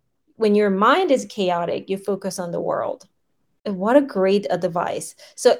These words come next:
every time I see some, you know, economical crisis or, uh, the world crisis that actually affect me, I try to remember that advice, focus on yourself.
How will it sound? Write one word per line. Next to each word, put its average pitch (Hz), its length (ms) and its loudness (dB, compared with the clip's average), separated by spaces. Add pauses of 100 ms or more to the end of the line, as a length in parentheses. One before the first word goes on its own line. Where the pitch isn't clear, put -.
every 262 400 4
time 254 420 2
I 214 80 2
see 208 840 0
some, 185 920 -2 (180)
you 214 120 0
know, 180 440 0
economical 190 720 -2
crisis 190 760 0 (100)
or, 185 680 -4
uh, 180 340 -2
the 190 100 -4
world 202 480 2
crisis 190 680 -2
that 185 340 -2
actually 185 340 -4
affect 175 460 -8
me, 285 360 0 (360)
I 202 560 2
try 214 180 2
to 208 80 2
remember 202 460 0
that 180 160 -2
advice, - 680 -6 (280)
focus 202 440 -4
on 190 100 0
yourself. - 640 -4